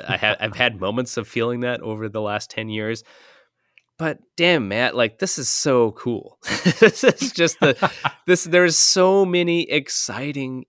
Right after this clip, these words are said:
Speaker 1: and amazing missions that are being built right now, that things are actually happening, right? This moon thing is happening. They're, they're making a real go at this. Artemis is happening. Space Launch System is happening. Human Landing System is happening.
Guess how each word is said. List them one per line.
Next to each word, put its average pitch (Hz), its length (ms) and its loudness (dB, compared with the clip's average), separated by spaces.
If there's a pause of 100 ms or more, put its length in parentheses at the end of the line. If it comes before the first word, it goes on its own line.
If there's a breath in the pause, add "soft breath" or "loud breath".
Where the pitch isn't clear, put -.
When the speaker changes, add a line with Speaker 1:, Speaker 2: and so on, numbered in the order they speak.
Speaker 1:
and 135 160 -2
amazing 120 680 -2
missions 110 520 -4 (440)
that 120 140 4
are 113 80 2
being 120 480 -4
built 107 420 -4
right 87 260 -4
now, 78 220 -10
that 104 320 -6
things 170 220 -2
are 156 160 -2
actually 143 540 -6
happening, 156 680 -6
right? 117 280 0 (360 soft breath)
This 165 320 0
moon 151 380 -2
thing 247 380 -4 (340)
is 127 260 -8
happening. 190 720 -6 (160)
They're, 156 220 2
they're 175 220 4
making 139 480 -2
a 107 100 -2
real 139 720 0 (340)
go 151 280 0
at 123 180 -2
this. - 420 -12 (460)
Artemis 160 420 4
is 113 100 -10
happening. 92 480 -10
Space - 340 -10
Launch 165 200 -2
System 113 320 -8
is 98 100 -10
happening. 87 420 -14
Human 135 320 -8
Landing 165 320 -4
System 104 340 -8
is 82 120 -12
happening. 85 440 -14